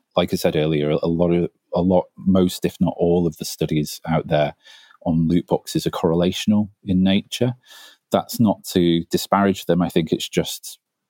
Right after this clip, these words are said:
part of the nature of how, how we go about doing this sort of research. And, and in fact, the study that I'm doing at the minute will largely be correlational in nature. It's just gonna be, to nerd out for a second, it's gonna use Bayesian statistics to look at,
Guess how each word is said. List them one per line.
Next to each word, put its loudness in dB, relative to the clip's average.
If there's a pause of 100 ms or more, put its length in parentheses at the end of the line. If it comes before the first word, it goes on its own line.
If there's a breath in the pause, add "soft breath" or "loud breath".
(100)
part 0
of -6 (100)
the 2
nature 0
of -2 (180)
how, -2 (140)
how 0
we -2
go 2
about -2
doing 2
this -4
sort -4
of -10
research. -2
And, 0
and 0
in 0
fact, 0
the -4
study -2
that 0
I'm 4
doing 2
at -6
the -2
minute -2
will 0
largely 0
be -2
correlational -2
in -2
nature. -6
It's -6
just -8
gonna -2
be, -4 (280 loud breath)
to 0
nerd 2
out 0
for -2
a -2
second, -2
it's -4
gonna -2
use 0
Bayesian 0
statistics -4
to -2
look -2
at, 0